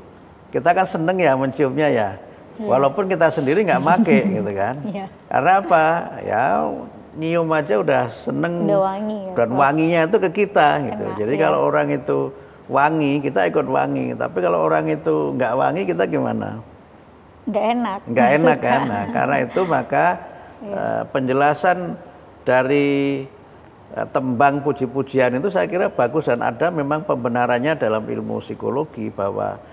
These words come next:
Speaker 1: seseorang itu bisa menjadi lebih baik itu karena dia memiliki teman, memiliki sahabat yang dia juga senantiasa mengajak
Speaker 2: Baik.
Speaker 1: kepada kebaikan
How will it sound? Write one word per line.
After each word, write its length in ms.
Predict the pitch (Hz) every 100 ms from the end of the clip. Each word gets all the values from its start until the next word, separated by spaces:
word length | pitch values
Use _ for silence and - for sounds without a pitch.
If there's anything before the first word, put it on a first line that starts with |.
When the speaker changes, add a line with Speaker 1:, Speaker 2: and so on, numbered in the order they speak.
| - - -
Speaker 1:
seseorang 580 | - - 117 117 117 113
itu 400 | 101 - 147 185 208 - - - -
bisa 460 | 110 117 - 123
menjadi 360 | 120 117 113 113
lebih 240 | 110 107 107
baik 400 | - 110 143 170 - - - - - -
itu 200 | 104 143
karena 380 | 117 107 104 123
dia 520 | 110 104 120 131 143 - - - - - - - -
memiliki 920 | 113 113 117 139 - 139 139 139 139 135 -
teman, 480 | - 107 113 135 156
memiliki 500 | 143 120 120 117 120
sahabat 600 | 110 113 104 101 139 139
yang 220 | 131 120
dia 180 | 117 120
juga 300 | 131 110 113
senantiasa 880 | 101 107 107 104 104 98 - 135 151 - - - - - - - - - - - - - - - -
mengajak 440 | 113 113 110 135
Speaker 2:
Baik. 60 | 104
Speaker 1:
kepada 240 | 104 107 101
kebaikan 640 | 101 90 85 - 92 82